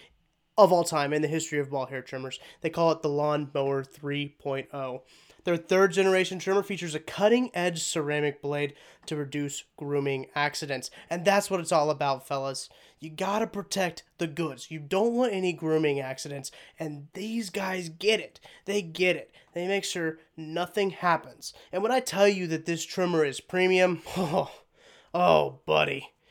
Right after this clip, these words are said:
it's the best shave I've ever had, face or under the belt. I, I, either one,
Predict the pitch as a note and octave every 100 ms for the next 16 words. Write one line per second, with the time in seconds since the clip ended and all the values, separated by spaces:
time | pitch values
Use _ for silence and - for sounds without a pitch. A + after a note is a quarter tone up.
0 | _ _ F#3 F#3 E3 C#3 E3 D#3 - D#3
1 | D3 D3+ D3 C#3 C#3 D3+ C#3+ C3+ - D#3+
2 | - F3 E3+ E3 - D#3+ E3 D#3 D3 C#3+
3 | C#3 C3 C3+ B2+ - - C#3+ D3 D3 C#3
4 | C3 _ F#3+ E3 D3 D3+ E3+